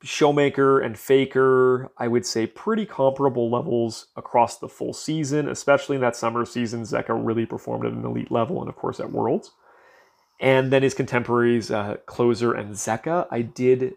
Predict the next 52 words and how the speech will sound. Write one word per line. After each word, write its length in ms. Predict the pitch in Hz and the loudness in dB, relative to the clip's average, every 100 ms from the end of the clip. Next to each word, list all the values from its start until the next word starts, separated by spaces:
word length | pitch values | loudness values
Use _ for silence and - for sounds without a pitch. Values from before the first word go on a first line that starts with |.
| - | -6
or 60 | |
sorry, 160 | 131 120 | -2 -2
Closer 440 | - 165 160 151 143 | 0 0 2 0 -2
and 340 | 117 113 107 | -6 -10 -10
Fate, 320 | - 190 175 | -2 -2 -2
I 100 | 127 | -6
did 160 | 120 127 | -4 -2
have 140 | 120 | -2
Zeka 280 | 117 110 120 | -4 -6 -4
ahead 200 | 113 107 | -6 -8
of 100 | 113 | -8
both 220 | - 113 | -8 -10
of 80 | - | -12
them. 260 | 113 113 117 _ _ _ - - - _ | -14 -14 -16 _ _ _ -20 -20 -20 _
So 300 | - 113 - | 0 2 4
I 120 | 196 | 2
think 160 | 190 208 | 2 0
anywhere 300 | 202 202 196 | 0 0 0
between 360 | 170 175 151 113 | 0 -2 -4 -6
two 300 | - 139 135 | -2 2 2
and 120 | 127 | 0
four 500 | - 127 123 127 135 | -4 -2 2 2 2
in 140 | - 120 | -4 -4
the 80 | 120 | -2
L 120 | 117 | -2
C 180 | - 117 | -4 -4
K 320 | 185 185 180 _ _ - _ | 0 0 -2 _ _ -20 _
is 60 | - | 2
probably 180 | 226 | 4
a 60 | 185 | 4
pretty 500 | - 147 131 131 - _ | 2 2 2 0 -4 _
appropriate 480 | - - 131 135 - | -10 0 0 0 0
rating. 420 | 151 151 151 147 - _ - | 0 2 0 -2 -10 _ 0
I 140 | 147 | 0
personally 500 | - 143 - 131 131 | 0 -2 -2 -6 0
had 160 | 117 120 | 2 2
him 100 | 120 | -2
at 80 | |
three. 400 | - - 131 127 | -10 -4 0 2
I 80 | 117 | 0
had 120 | 110 | -2
Showmaker 400 | - 120 117 120 | -6 -6 -6 -6
a 100 | 123 | -4
little 180 | 117 120 | -4 -4
bit 100 | 117 | -4
ahead 220 | 120 135 | -4 -2
of 80 | 139 | 0
Zeka 400 | 127 127 131 127 | 0 0 0 -2
across 320 | - 127 120 | -4 -8 -8
the 80 | - | -10
full 320 | - 185 185 | -8 0 0
year. 380 | 170 165 156 156 | 0 0 0 -2